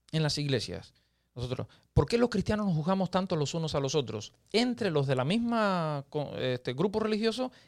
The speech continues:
e-, y entre grupos religiosos. Aquellos están mal, aquellos están mal, aquellos están mal, aquellos están mal, porque tú asumes que estás bien.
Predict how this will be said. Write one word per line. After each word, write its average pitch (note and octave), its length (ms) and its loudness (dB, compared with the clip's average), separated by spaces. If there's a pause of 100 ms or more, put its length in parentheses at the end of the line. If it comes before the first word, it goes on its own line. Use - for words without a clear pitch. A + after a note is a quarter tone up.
(140)
e-, F3 80 2
y E3+ 300 4
entre G#3 340 2
grupos E3 300 2
religiosos. A#2 420 -2 (240)
Aquellos A2 380 -4
están A#2+ 220 -6
mal, F3+ 260 0
aquellos G#2 340 -6
están A#2 220 -8
mal, D#3+ 240 0
aquellos A2 340 -6
están B2+ 220 -4
mal, D3+ 200 2
aquellos B2 320 -4
están B2 180 -6
mal, D#3+ 140 0
porque A2+ 160 -6
tú A2 100 -4
asumes C3+ 260 -4
que - 80 -6
estás D3+ 180 -8
bien. E3+ 320 -2